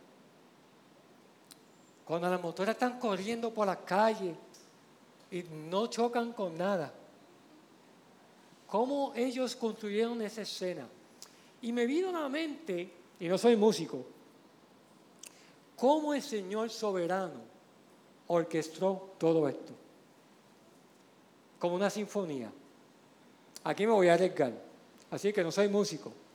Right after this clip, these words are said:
pero como un conductor de orquesta, tiene a los instrumentos, a los músicos agrupados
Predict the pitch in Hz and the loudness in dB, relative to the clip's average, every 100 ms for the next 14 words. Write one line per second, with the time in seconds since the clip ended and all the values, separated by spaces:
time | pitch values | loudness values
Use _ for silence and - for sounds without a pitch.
0 | - 214 170 127 - - - - - - | 2 4 4 2 -8 -14 -16 -20 -20 -8
1 | 208 214 254 285 294 277 - - 247 247 | -4 -2 -2 -4 -2 -4 -4 4 6 6
2 | 233 190 165 - 196 - - 113 - - | 2 0 0 -2 -2 -2 -12 -16 -18 -20
3 | - - - - - - - - - - | -20 -20 -20 -20 -20 -20 -20 -20 -20 -20
4 | - - - 202 233 226 202 - - - | -20 -8 4 6 6 6 4 2 -6 -6
5 | 190 175 190 170 196 254 254 247 196 170 | -6 -4 -4 -2 0 -2 -2 -4 -2 -2
6 | 156 - 170 240 247 240 240 240 - - | -4 -4 -4 -4 -4 -2 0 -2 -6 -20
7 | - - - 180 165 165 170 170 180 240 | -20 -20 -4 4 4 6 4 10 12 12
8 | 269 277 - | 10 2 -4